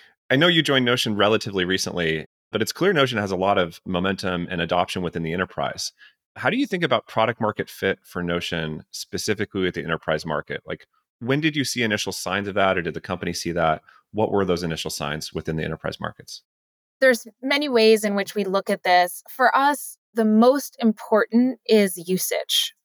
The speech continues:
Speaker 2: right? So seeing almost like a critical mass of users come together and use Notion for us means that we've done our job in delivering value, right?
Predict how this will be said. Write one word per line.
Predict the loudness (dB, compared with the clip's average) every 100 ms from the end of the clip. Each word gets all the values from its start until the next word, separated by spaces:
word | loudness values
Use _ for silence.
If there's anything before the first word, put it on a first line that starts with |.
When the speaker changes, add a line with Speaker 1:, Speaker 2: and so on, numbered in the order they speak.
| -2
Speaker 2:
right? | 2 2 0 -6
So | 0 2 2
seeing | -2 -6 0 4 4 4 2 0 -6 -20 _ _
almost | 2 4 2
like | -2 -2
a | -4 -4
critical | 0 2 2 0 -2
mass | 2 4 4 2 -2
of | -8
users | -6 -4 -2 2 2 0 -2
come | 2 2
together | 0 2 2 6 4 4
and | -2 -2
use | -2 -2 0
Notion | 0 0 2 4 4 4 -4 -20 -20
for | 0 4
us | 6 4 0 0
means | 0 2 -2 -4 -6 2
that | 4 2 0
we've | 2 2 2
done | 2 2
our | 2 0
job | 0 2 4 4 0 -2
in | 0 0
delivering | 2 2 4 0 -2
value, | 0 2 0 -2 -8 -10 _ -4
right? | 2 4 4